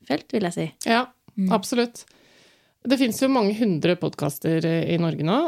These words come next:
Speaker 2: og de mest populære poddene kommer jo fortsatt fra de største mediehusene,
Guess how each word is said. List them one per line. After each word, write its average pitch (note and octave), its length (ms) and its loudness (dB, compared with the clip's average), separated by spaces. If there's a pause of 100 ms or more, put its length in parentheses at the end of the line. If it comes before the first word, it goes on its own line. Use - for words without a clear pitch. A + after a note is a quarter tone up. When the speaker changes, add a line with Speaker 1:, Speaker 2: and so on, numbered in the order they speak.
Speaker 2:
og G#3+ 540 2
de A#3 100 2
mest G3+ 340 -2
populære F#3+ 640 0
poddene G#3 560 0 (160)
kommer F#3 300 0
jo G3+ 100 2 (220)
fortsatt A#3+ 420 -2
fra E3+ 560 0
de F#3+ 100 -4
største F3+ 320 -4
mediehusene, D#3 760 -2